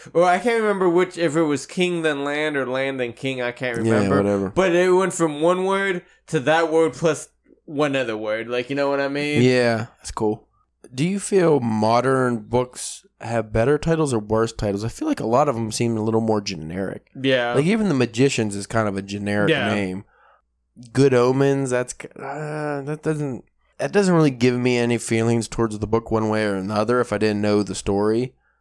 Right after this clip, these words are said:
Speaker 2: Versus, uh, like, American Gods, that kinda, that kinda gives you, like, oh, there's gods in America. You know, you kinda get maybe, like, a folklore feel.
Speaker 1: Mm.
Speaker 2: Um,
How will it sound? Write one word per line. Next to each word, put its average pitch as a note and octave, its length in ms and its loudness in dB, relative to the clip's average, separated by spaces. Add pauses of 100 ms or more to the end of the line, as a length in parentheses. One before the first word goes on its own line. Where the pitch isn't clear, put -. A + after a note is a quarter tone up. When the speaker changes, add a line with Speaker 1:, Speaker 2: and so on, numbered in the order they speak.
(380)
Speaker 2:
Versus, C3+ 460 2
uh, A#2+ 360 0
like, A#2 180 -4
American A#2 480 2
Gods, A2 540 0
that G#2+ 240 -2
kinda, A2 460 -2 (420)
that B2 320 0
kinda B2 300 -2
gives A2 320 -2
you, A#2 120 2
like, A2 220 0
oh, B2 300 0
there's G2 220 -14
gods A2 340 -8
in A2 100 -8
America. A#2+ 760 0
You A2+ 120 -4
know, A2 80 -2
you G#2 80 -2
kinda A2+ 240 -6
get G#2 140 -4
maybe, G#2+ 220 -2
like, G#2 140 -6
a D2 80 -6
folklore A#2+ 540 0
feel. B2 540 2 (480)
Speaker 1:
Mm. B2+ 60 -4
Speaker 2:
Um, B2 540 0